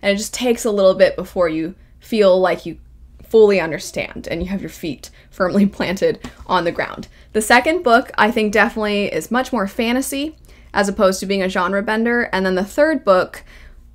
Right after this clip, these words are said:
definitely also still more fantasy in my opinion. But the third book is going to, I think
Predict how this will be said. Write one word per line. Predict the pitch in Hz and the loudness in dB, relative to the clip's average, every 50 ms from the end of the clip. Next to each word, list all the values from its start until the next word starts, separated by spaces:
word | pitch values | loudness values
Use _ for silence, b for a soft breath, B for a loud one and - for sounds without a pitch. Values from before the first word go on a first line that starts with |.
| _ - | _ -2
definitely | - 202 180 190 240 233 233 | 2 2 2 2 2 0 0
also | - 156 160 190 - 202 226 311 - _ | 2 0 0 0 0 -2 -2 -2 -6 _
still | - - - 208 190 | -14 -2 2 2 2
more | 190 190 190 | 4 4 0
fantasy | 196 - 196 180 180 196 - 190 | 2 0 0 0 0 -2 -2 -2
in | 185 180 | -2 -2
my | 175 180 | -2 -2
opinion. | 170 196 - 226 196 190 185 180 185 190 214 B B - - - - | -4 -4 -4 -2 -2 -2 0 0 -2 -2 -4 B B -20 -20 -8 2
But | 254 240 247 - - | 4 4 4 4 2
the | 247 233 | 0 -2
third | - 240 233 240 240 | 0 2 2 2 4
book | 277 277 285 | 4 4 4
is | 285 269 247 | 4 -2 -2
going | - 233 208 214 214 220 | -2 -2 -2 -2 -2 -4
to, | - - 208 185 | -2 -2 0 0
I | - 180 | 0 -2
think | 196 - 285 302 302 294 - - | -2 -4 -4 -4 -4 -6 -10 -16